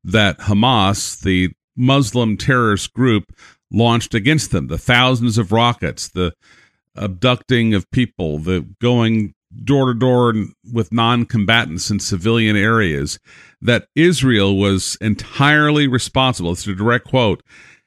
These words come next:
And, uh, there were thirty-four of these Harvard groups, one student group after another, signing on the dotted line that they supported this. And it has become a flashpoint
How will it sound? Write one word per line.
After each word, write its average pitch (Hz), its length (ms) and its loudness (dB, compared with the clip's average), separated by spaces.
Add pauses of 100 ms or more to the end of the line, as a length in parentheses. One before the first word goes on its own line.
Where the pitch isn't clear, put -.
(120)
And, 107 400 0
uh, 110 280 0
there 127 120 0
were 113 140 2
thirty-four 160 1040 2
of 98 120 0
these 104 340 2
Harvard 131 480 0
groups, 113 400 -2
one 127 260 2
student 123 380 0
group 120 240 0
after 107 260 2
another, 110 300 0
signing 123 540 0
on 107 140 2
the 98 80 0
dotted 107 420 0
line 98 240 0
that 87 140 -8
they 95 120 -2
supported 90 600 -4
this. 73 260 -6
And 113 220 0
it 113 140 0
has 113 200 0
become 110 460 -2
a 101 140 0
flashpoint 101 960 -2